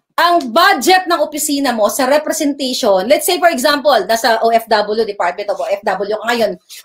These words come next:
moca. Bakit kasama si moca dito? Eh, pareho ang hilatsa ng bituka ninyo eh.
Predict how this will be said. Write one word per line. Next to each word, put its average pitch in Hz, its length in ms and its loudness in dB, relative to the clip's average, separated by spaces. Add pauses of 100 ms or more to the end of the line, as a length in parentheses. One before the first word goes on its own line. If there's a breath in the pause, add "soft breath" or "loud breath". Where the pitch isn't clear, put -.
moca. 226 480 0
Bakit 381 400 0
kasama 294 320 0
si 262 80 -4
moca 202 320 0
dito? 170 400 -10 (160)
Eh, 370 240 2
pareho 381 320 4
ang 349 80 4
hilatsa 320 320 4
ng 302 160 2
bituka 262 320 2
ninyo 226 320 -2
eh. 196 160 2